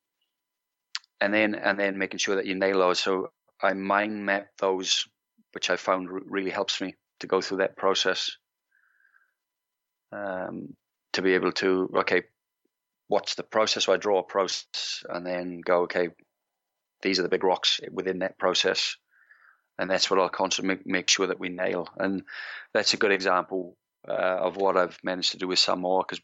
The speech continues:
we, we get together on Saturday and, um, most of our players are based in the U K.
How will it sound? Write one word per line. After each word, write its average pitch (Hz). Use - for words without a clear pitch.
we, 98
we 95
get 92
together 92
on 87
Saturday 92
and, 87
um, 87
most 98
of 92
our 87
players 92
are 87
based 90
in 92
the 87
U 90
K. 104